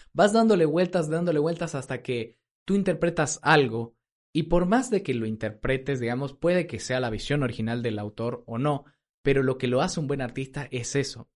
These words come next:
que tenga la capacidad de hacerte pregunta-, de preguntarte cosas, de cuestionarte, de decir, "Esto es cierto, esto es falso, ¿por qué es así?".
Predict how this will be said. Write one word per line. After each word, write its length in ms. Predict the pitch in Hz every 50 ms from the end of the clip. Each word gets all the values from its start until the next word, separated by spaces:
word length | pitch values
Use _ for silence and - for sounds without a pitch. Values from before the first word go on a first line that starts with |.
| _ _ _
que 120 | - 123
tenga 380 | 123 - - 151 165 175 160 151
la 140 | 147 127 -
capacidad 560 | - 110 110 - 110 - - 120 123 135 135
de 60 | 127
hacerte 520 | 120 - - - 131 135 131 - - - -
pregunta-, 640 | - _ 131 113 107 110 107 107 107 104 - 127
de 160 | - 131 131 123
preguntarte 480 | - 127 127 123 120 160 160 139 165
cosas, 400 | - 127 107 - 87 - - _ _ _ _ _ _ _ _ -
de 120 | 120 117
cuestionarte, 600 | - 117 - - - 123 139 151 143 131 - 117
de 80 | 113 110
decir, 560 | 107 107 - - 135 135 127 120 - - _ _ _ _ _ _ _ -
"Esto 480 | 127 117 - - - 127 120 113 - - 104
es 100 | 107 -
cierto, 560 | - 104 110 113 - - 131 131 123 - -
esto 300 | - - - _ - -
es 100 | - - _
falso, 720 | - 104 117 123 120 - - 120 120 120 120 117 120 - _ _ _
¿por 240 | - 110 107 107 -
qué 140 | - 147
es 140 | 147 - -
así?". 520 | 107 - - 120 123 127 131 135 147 -